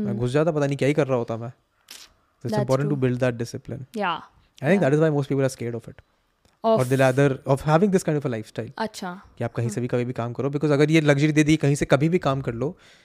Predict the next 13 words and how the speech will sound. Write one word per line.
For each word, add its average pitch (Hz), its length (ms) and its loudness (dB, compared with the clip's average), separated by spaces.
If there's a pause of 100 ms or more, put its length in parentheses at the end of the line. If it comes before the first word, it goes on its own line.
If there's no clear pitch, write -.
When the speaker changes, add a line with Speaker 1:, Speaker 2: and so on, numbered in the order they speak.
(140)
Speaker 1:
तो 127 80 0
you 127 120 4
would 135 140 4
rather 135 260 2
choose 139 180 -2
to 135 80 0
not 127 180 0
work। - 240 -14 (960)
Speaker 2:
But 359 120 0
then 381 180 0
goals 269 300 -2
तो 349 60 -4
अचीव 330 260 -4